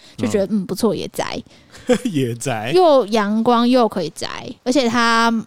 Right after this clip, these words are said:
Speaker 1: 的奖金都给他爸买车子啊。
Speaker 2: 那如果要推荐听众去看一个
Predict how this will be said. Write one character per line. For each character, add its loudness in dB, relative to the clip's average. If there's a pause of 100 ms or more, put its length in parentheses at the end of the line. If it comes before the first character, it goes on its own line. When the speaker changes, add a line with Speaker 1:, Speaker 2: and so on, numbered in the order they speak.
(200)
Speaker 1:
的 -2
奖 -6
金 -2
都 0
给 0
他 -4
爸 0
买 -12
车 -8
子 -16
啊。 -14 (300)
Speaker 2:
那 0
如 2
果 0
要 0 (240)
推 0
荐 0
听 -2
众 -2
去 -6
看 -4
一 -8
个 -10